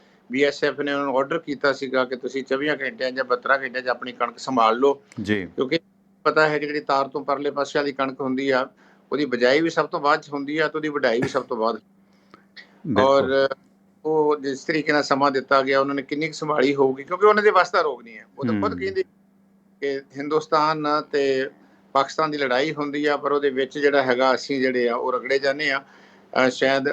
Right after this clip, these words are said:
Speaker 1: ਜਿਹੜਾ ਖਾਸ ਕਰਕੇ ਪਾਰਟੀਸ਼ਨ ਦੇ ਬਾਅਦ ਉਹ ਆਪਣੇ ਆਪ ਨੂੰ ਕਹਿੰਦੇ ਵੀ ਅਸੀਂ ਉਹ ਪਾਰਟੀਸ਼ਨ ਦੇ ਜਿਹੜੇ ਵਿਕਟਮ ਬਣੇ ਹੋਏ ਆ,
Speaker 2: ਹਮ, ਹਮ।
Speaker 1: ਤੇ ਢਾਂਚਾ ਹੈਗੇ ਆ, ਤੇ ਸਾਰੇ ਪਾਸਿਓਂ ਜਿਹੜਾ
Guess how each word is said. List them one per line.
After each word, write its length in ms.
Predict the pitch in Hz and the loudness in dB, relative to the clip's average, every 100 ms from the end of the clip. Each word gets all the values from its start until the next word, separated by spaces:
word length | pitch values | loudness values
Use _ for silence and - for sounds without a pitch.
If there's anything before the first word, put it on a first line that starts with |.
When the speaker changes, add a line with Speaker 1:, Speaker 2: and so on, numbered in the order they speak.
| 131 127 | 0 2
Speaker 1:
ਜਿਹੜਾ 220 | 139 135 | 2 2
ਖਾਸ 320 | - 135 127 | 2 0 0
ਕਰਕੇ 340 | 139 123 135 | 0 -2 -2
ਪਾਰਟੀਸ਼ਨ 680 | 131 135 131 139 135 156 143 | -2 0 0 0 -6 -4 -2
ਦੇ 120 | 139 139 135 131 | 0 2 0 -2
ਬਾਅਦ 260 | 127 143 | 0 0
ਉਹ 60 | 139 | 0
ਆਪਣੇ 260 | 131 156 156 | -2 -2 -4
ਆਪ 120 | 156 | -4
ਨੂੰ 100 | 151 | -6
ਕਹਿੰਦੇ 240 | 160 160 | -8 -6
ਵੀ 120 | 165 | -6
ਅਸੀਂ 180 | 160 175 | -6 -4
ਉਹ 80 | 165 | -4
ਪਾਰਟੀਸ਼ਨ 640 | 156 135 135 160 - 170 | 4 4 4 -4 -4 -2
ਦੇ 100 | 156 | 0
ਜਿਹੜੇ 220 | 147 143 | 0 0
ਵਿਕਟਮ 380 | 139 151 - 165 | -2 -4 -4 -2
ਬਣੇ 200 | 131 127 | 0 -4
ਹੋਏ 240 | 113 107 98 | -6 -8 -10
ਆ, 60 | - _ - | -14 _ -6
Speaker 2:
ਹਮ, 60 | 120 | -2
ਹਮ। 120 | 110 | 0
Speaker 1:
ਤੇ 60 | 95 | 0
ਢਾਂਚਾ 360 | 143 123 123 - _ _ _ _ _ | 0 0 -4 -10 _ _ _ _ _
ਹੈਗੇ 220 | 120 127 131 | -4 -2 -2
ਆ, 80 | - - _ _ _ _ _ | -4 -16 _ _ _ _ _
ਤੇ 80 | 123 | -6
ਸਾਰੇ 320 | - 151 170 | 0 2 2
ਪਾਸਿਓਂ 400 | 151 135 - 147 | 0 -4 -4 -6
ਜਿਹੜਾ 440 | 135 135 127 127 | -2 -2 0 -2